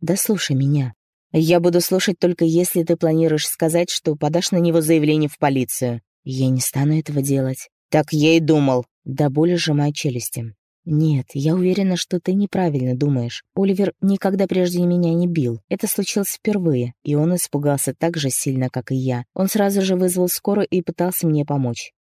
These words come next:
«И ты считаешь, что это его оправдывает? Скажи ещё, какой он заботливый, чудесный».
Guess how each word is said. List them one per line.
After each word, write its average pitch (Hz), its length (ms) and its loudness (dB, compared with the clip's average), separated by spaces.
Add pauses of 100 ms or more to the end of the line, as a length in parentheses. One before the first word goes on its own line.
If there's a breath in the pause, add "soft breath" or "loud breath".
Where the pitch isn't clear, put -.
(140)
«И 131 80 0
ты - 160 0
считаешь, 131 420 2
что - 300 -2
это 147 280 0
его 131 280 0
оправдывает? 156 760 -2 (140)
Скажи 269 400 2
ещё, 226 260 0
какой 202 320 -2
он 165 60 2
заботливый, 139 720 -2
чудесный». 139 760 -2